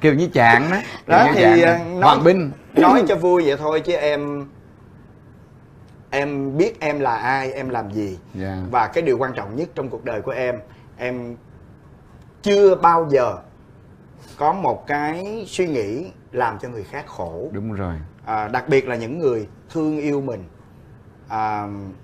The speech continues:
Speaker 2: từ nhỏ nó hình thành cho em một cái người mà sống có trách nhiệm.
Speaker 1: Ừ.
Speaker 2: À, trách nhiệm với bản thân mình. Em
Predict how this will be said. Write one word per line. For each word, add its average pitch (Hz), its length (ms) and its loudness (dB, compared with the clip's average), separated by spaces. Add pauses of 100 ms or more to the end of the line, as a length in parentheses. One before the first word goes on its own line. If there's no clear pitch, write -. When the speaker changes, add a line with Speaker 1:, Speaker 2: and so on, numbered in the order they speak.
(1080)
Speaker 2:
từ 147 80 2
nhỏ 127 280 2
nó 196 100 -4
hình 165 160 -6
thành 117 220 -6
cho 135 80 -2
em 147 140 -6
một 120 180 -8
cái 165 100 -8
người 131 240 -2
mà 107 120 -10
sống 143 240 -14
có 180 80 -10
trách 190 220 -12
nhiệm. 95 240 -10 (280)
Speaker 1:
Ừ. 95 280 -8 (320)
Speaker 2:
À, 120 300 -6 (160)
trách - 140 -6
nhiệm 135 100 -6
với 147 100 -2
bản 131 160 -6
thân 143 200 -10
mình. 113 180 -10 (600)
Em 127 640 -8